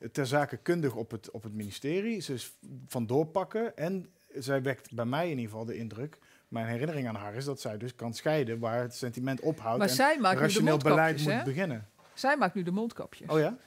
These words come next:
Speaker 2: Ja, want zij is nu de C E O van D S M Nederland.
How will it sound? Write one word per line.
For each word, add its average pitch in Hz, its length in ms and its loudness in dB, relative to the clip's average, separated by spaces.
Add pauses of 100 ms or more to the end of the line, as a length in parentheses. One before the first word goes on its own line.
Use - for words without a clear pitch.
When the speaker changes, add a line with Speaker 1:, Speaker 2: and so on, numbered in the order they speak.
(200)
Speaker 2:
Ja, 240 280 8
want 247 140 0
zij 247 200 4
is 226 80 4
nu 247 340 2
de 190 220 2 (120)
C - 20 -2
E 226 220 2
O 196 100 4
van 196 180 -2
D 190 60 2 (140)
S 180 100 -2
M 170 160 -2
Nederland. 254 640 0